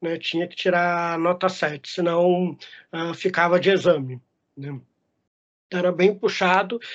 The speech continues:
e isso acabou um tempo com a dedicação com os estudos, descobrindo o mundo da universidade ali um pouco, festas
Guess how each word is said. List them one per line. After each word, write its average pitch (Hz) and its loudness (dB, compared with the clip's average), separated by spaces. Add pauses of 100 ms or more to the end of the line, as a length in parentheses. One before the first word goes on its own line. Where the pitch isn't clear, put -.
(220)
e 214 4
isso 269 0
acabou 240 2
um 233 -4
tempo 226 0
com 196 0
a 185 0
dedicação 208 -4
com 233 -6
os 208 -6
estudos, 240 -2
descobrindo 214 -2
o 208 0
mundo 208 0
da 196 2
universidade 196 0
ali 185 -2
um 196 2
pouco, 208 2
festas 233 -4